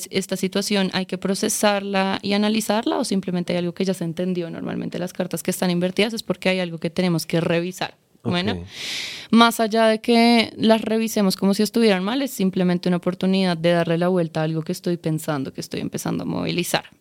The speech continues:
Speaker 1: Bien. Y, eh, el proyecto, en este caso, es el que mar-, es el que marca la pauta del piso.
Speaker 2: Ujú.
Speaker 1: ¿Listo? Entonces, digamos que en este caso, la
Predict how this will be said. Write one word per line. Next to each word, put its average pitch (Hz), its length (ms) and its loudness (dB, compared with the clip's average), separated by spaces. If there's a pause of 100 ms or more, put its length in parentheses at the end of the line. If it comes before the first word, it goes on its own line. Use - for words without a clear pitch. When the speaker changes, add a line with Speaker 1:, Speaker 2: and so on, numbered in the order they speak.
Speaker 1:
Bien. 196 340 -2 (640)
Y, 269 420 0 (120)
eh, 196 420 0
el 208 140 -2
proyecto, 202 800 0
en 190 160 2
este 185 200 -4
caso, 190 360 0
es 196 120 -4
el 190 120 -4
que 202 100 0
mar-, 196 380 2 (160)
es 196 120 -2
el 185 120 -2
que 196 120 0
marca 196 380 0
la 190 160 -2
pauta 190 580 -2
del 175 800 -2 (120)
piso. 208 360 -2 (180)
Speaker 2:
Ujú. 113 200 -6
Speaker 1:
¿Listo? 196 420 0 (280)
Entonces, 196 180 0
digamos 208 340 0
que 190 120 -2 (100)
en 208 80 2
este 185 320 -2
caso, 202 500 0
la 185 220 0